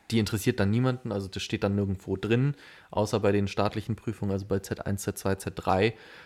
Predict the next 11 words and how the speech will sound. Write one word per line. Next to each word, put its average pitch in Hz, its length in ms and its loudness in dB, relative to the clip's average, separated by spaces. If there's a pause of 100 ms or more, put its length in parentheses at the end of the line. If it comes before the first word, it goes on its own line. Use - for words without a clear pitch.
(200)
Ähm, 98 360 2 (120)
aber 101 240 2
sonst 104 420 2
interessiert 104 440 -2
halt 92 360 -2 (240)
deine 98 200 2
Note 98 380 0 (300)
wirklich - 280 -6
keinen. 110 500 0 (420)
Ähm, 95 460 -2 (1200)
aber 104 420 4